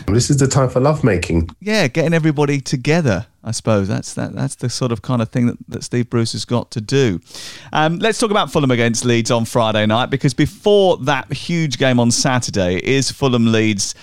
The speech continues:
Speaker 2: uh, down at the Cottage. And Leeds'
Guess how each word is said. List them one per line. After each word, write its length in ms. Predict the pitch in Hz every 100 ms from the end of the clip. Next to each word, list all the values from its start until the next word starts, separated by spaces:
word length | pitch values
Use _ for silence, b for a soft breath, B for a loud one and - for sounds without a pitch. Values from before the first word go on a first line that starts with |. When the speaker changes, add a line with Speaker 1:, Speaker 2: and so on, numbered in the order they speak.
| B B -
Speaker 2:
uh, 100 | 107
down 400 | 104 113 107 107
at 180 | - 104
the 80 | 110
Cottage. 640 | - 120 110 95 85 - -
And 240 | 110 110 -
Leeds' 580 | 135 139 214 185 - -